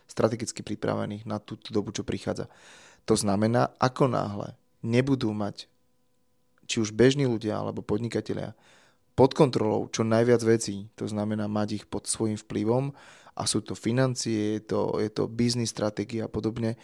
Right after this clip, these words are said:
tak myslím si, že neprežijú toto obdobie. A tie moje odhady smerujú až päťdesiatim, šesťdesiatim percentám podnikateľov môže,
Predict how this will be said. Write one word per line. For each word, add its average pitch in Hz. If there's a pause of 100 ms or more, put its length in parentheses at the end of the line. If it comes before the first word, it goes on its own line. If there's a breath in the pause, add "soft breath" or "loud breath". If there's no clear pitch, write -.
(480 loud breath)
tak -
myslím 117
si, 104
že 104
neprežijú 101
toto 98
obdobie. -
A 101 (480 soft breath)
tie 110
moje 113 (160)
odhady 110
smerujú 110
až -
päťdesiatim, 107
šesťdesiatim 104
percentám 104 (1800 soft breath)
podnikateľov 104
môže, 101